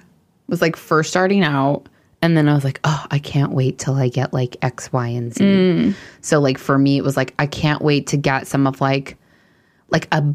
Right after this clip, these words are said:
Speaker 1: a bigger, like, peel collection
Speaker 2: Mm-hmm.
Speaker 1: or maybe, like,
Speaker 2: Mm-hmm.
Speaker 1: start a peel collection."
Speaker 2: Mm-hmm.
Speaker 1: 'Cause when we talk about, when we talked about the back bar basics, we weren't talking about adding peels.
Speaker 2: No.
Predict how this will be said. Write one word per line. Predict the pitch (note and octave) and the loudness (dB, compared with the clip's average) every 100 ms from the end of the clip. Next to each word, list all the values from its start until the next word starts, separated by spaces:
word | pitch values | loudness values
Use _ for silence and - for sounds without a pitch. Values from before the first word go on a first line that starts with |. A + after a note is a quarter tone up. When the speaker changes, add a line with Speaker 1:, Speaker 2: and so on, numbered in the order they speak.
| - | -2
Speaker 1:
a | E3 | -2
bigger, | D3+ D3 F#3 E3 E3 D#3+ | 0 2 2 2 2 0
like, | D3 D3+ C#3 - | 0 0 -2 -6
peel | - F#3 D#3 | -2 2 2
collection | C#3+ D#3 C3 - - A3+ A#3+ | 2 0 0 0 0 2 4
Speaker 2:
Mm-hmm. | F#3 | 2
Speaker 1:
or | D3+ | 2
maybe, | D3 D#3 | 2 2
like, | D3+ D3+ | 2 2
Speaker 2:
Mm-hmm. | A3 | 4
Speaker 1:
start | A3+ B3 | 4 2
a | F#3+ | 0
peel | - C3+ | 0 -2
collection." | B2 - - G#3 A#3+ | -2 -4 0 2 4
Speaker 2:
Mm-hmm. | F#3 | 2
Speaker 1:
'Cause | G3 D#3 | 0 2
when | D3+ | 2
we | D3 | 2
talk | C#3+ D3 | 0 -2
about, | F3+ F3 D#3 - _ | 0 0 -2 -6 _
when | - D3 | 0 2
we | D3 | 2
talked | E3+ F#3 | 2 0
about | F#3 | 0
the | D#3+ | 0
back | C#3+ C#3+ | -2 0
bar | C3+ | -2
basics, | C#3 C3+ C#3 C3 - - - | 0 0 0 -4 -8 -20 -8
we | - D3+ | 0 2
weren't | D3 C#3+ - | 4 2 0
talking | - C#3+ C#3 C3+ | -4 -2 0 0
about | C3 B2+ - | 0 -2 -2
adding | C3 B2 B2 | -4 -4 -4
peels. | - - - - | -4 -6 -6 0
Speaker 2:
No. | F#3+ G3 G#3+ D#2+ | 2 2 0 -4